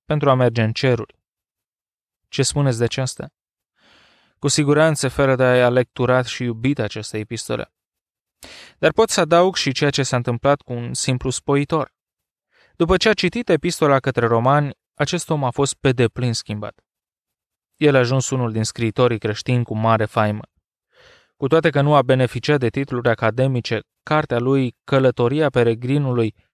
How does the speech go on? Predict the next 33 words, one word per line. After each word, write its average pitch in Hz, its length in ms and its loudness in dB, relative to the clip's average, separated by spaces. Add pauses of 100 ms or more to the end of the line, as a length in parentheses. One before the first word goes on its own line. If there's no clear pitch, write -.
(160)
este 151 260 0
și - 160 0
astăzi 147 400 2
vândută 135 380 0
în 123 80 2
sute 180 360 -2
de 143 160 0
mii 139 240 -2
de 120 100 2
exemplare 120 680 0
și - 220 -4
a 127 60 4
depășit 127 460 -2
în 127 120 0
vânzări 123 420 2
multe 131 540 -2
alte 110 280 0
cărți. - 380 -4 (1600)
Poate 202 260 4
că 185 200 2
sunteți 175 420 2
familiar 165 480 4
cu 127 80 -2
această 110 360 -2
carte 113 300 -2
și 123 200 -4
vă 131 160 2
amintiți 127 560 -2
că 120 120 0
tema 139 320 -2
ei 135 260 2
este 127 220 -2
mântuirea 131 580 0